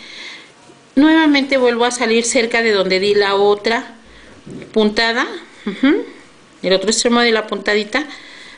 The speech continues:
aquí, vuelvo, nuevamente vuelvo a dar cinco, ujú, una,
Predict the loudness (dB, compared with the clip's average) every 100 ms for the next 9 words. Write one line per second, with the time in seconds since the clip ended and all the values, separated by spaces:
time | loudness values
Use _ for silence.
0 | -8 -8 -2 -2 -2 -6 -20 -20 -20 -20
1 | -14 -10 -8 -8 -10 -16 -6 0 2 2
2 | -4 -12 -14 -14 -16 -8 0 2 4 2
3 | 0 -2 -2 -4 -4 0 0 0 -2 -2
4 | 0 0 -2 -8 -20 -20 -20 -20 -20 -20
5 | -18 -16 -18 -8 -2 0 0 -2 -2 0
6 | -2 -4 -8 -8 0 0 0 -4 -16 -20
7 | -20 -16 -4 2 2 2 0 -4